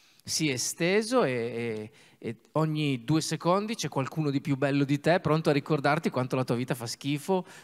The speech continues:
vero? Perché a quindici anni, diciamo, cioè, abbiamo, siamo onesti con noi stessi, ah, l'età più bella della vita, no, assolutamente, e quindi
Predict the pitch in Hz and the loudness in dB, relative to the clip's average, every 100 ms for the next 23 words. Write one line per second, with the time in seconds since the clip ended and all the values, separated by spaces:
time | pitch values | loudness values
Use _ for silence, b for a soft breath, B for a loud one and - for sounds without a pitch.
0 | B 131 135 151 185 - 113 - _ 160 | B 2 4 4 2 -2 -16 -20 _ -6
1 | - 120 120 143 120 - 143 113 104 - | -4 -2 0 0 2 2 0 0 -8 -14
2 | - - 139 104 107 120 92 110 110 - | -10 -4 -4 -4 -10 -10 -12 -12 -12 -6
3 | 143 131 123 120 117 113 110 104 113 - | -2 -2 -2 -4 -4 -4 -4 -4 -6 -8
4 | - B B 135 151 151 139 160 151 135 | -16 B B 2 4 4 2 0 2 2
5 | 131 147 135 117 113 101 110 101 - 101 | 2 2 0 -2 -4 -4 -6 -6 -6 -6
6 | 117 131 131 - - - - 107 107 101 | -6 -10 -20 -20 -20 -20 -14 -6 -2 2
7 | 120 180 - B B B - 120 - 123 | 2 2 -2 B B B -8 -6 -4 -2
8 | 151 135 135 139 139 202 160 190 190 135 | 2 2 2 2 2 0 2 2 2 0
9 | - | -2